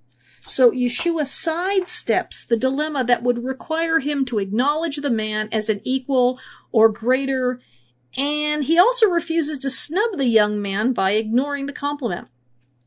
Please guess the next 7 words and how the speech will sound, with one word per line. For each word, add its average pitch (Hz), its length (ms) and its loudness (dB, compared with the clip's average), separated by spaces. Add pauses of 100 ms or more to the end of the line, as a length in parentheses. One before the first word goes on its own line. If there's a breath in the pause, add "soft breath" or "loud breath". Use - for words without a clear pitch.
So 262 380 2 (360 loud breath)
there 285 220 0
are 254 380 4
two 302 220 -2
sides 233 360 -2
of - 120 -16
this. - 400 -8